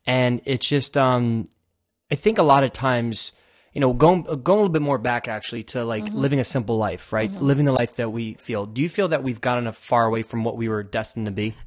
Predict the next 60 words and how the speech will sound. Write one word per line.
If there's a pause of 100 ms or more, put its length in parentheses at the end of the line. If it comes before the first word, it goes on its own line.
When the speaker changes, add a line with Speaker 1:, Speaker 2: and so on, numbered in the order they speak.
Speaker 2:
Absolutely. (220)
Speaker 1:
So (140)
this
is
kinda
how
we're
related,
right?
Remember
SeaWorld,
they
just
got
rid
of
the
orcas (360)
that
were
Speaker 2:
Yes.
Speaker 1:
living
there? (180)
Speaker 2:
Yes.
Speaker 1:
I
feel
like, (100)
and
this
is
just,
I
started,
I
was
driving
another
day
and
I
was
thinking
about
this,
and
maybe
Speaker 2:
Mm-hmm.
Speaker 1:
you
can
relate
to
this,
Seven
Rock, (120)
you
know,
like,
Speaker 2:
Mm-hmm.
Speaker 1:
Podcast
Nation,